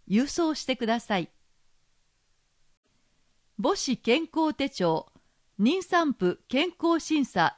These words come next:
受診券の交付。藤井寺市子ども家庭センタ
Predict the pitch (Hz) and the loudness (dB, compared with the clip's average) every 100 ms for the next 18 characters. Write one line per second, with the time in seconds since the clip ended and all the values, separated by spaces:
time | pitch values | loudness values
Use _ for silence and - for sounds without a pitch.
0 | - 160 220 - 370 311 196 160 151 147 | -6 -2 -2 0 -2 0 0 0 -2 -4
1 | - 165 165 - 147 _ _ _ _ _ | -2 -2 -2 -6 -10 _ _ _ _ _
2 | _ _ _ _ _ _ _ _ _ _ | _ _ _ _ _ _ _ _ _ _
3 | _ _ - 254 370 392 349 330 330 - | _ _ -4 0 4 4 2 0 0 -2
4 | 190 - - 233 349 330 320 294 285 277 | -6 -6 0 2 2 0 -2 -4 -2 -4
5 | - 233 208 - 147 131 - | 0 2 2 0 0 0 -2